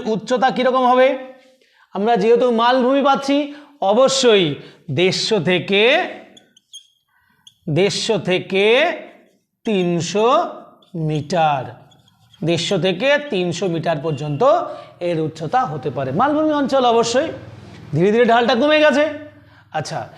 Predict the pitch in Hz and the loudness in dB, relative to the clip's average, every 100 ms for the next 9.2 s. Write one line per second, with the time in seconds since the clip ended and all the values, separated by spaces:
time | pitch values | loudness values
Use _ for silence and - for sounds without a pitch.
0 | - - 208 247 277 285 269 285 277 214 | -20 -2 0 2 2 2 4 4 4 4
1 | 233 339 - - - 147 240 240 262 - | 4 2 -4 -14 -6 2 4 2 0 -10
2 | - 240 - 262 277 247 254 262 180 254 | -6 -6 0 2 4 4 2 2 2 0
3 | 254 254 262 226 226 240 247 226 247 247 | 4 4 4 2 2 2 0 2 2 0
4 | 226 247 220 226 185 220 233 240 240 247 | 0 0 0 0 4 4 4 2 0 0
5 | 262 160 208 220 220 233 214 226 220 175 | 0 0 0 0 0 0 0 0 0 0
6 | 208 151 113 - - - - 147 226 233 | 0 -2 -6 -16 -20 -10 -2 0 2 2
7 | 247 - 262 269 226 226 190 214 226 254 | 0 0 2 2 2 2 2 2 2 2
8 | 220 285 320 - - - _ _ - 196 | 2 0 0 -6 -20 -20 _ _ -2 2
9 | 226 | 4